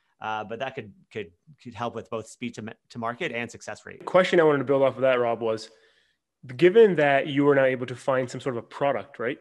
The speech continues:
Speaker 2: How has that helped a lot of these businesses that you are now helping that perhaps don't have a data scientist team? You know?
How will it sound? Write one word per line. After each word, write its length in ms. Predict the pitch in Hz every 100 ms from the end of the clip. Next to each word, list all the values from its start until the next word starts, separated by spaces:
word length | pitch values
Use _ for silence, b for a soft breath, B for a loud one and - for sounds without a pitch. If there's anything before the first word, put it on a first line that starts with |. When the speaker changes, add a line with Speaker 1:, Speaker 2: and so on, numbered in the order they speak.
| _ _ _ _
Speaker 2:
How 220 | - 247 311
has 180 | 226
that 240 | 143 156 151
helped 560 | - 143 127 - - - _ _ _ _ -
a 40 |
lot 160 | 135 151
of 60 | 151
these 120 | 139
businesses 340 | 139 139 127
that 120 | 127 127
you 160 | 135
are 100 | 135
now 160 | 127 127
helping 280 | 123 123 131
that 140 | 127
perhaps 320 | 127 139 147 120
don't 220 | 143 147
have 140 | 143
a 40 | 123
data 180 | 123 117
scientist 420 | 113 107 107 -
team? 140 | 117
You 60 | 117
know? 160 | 113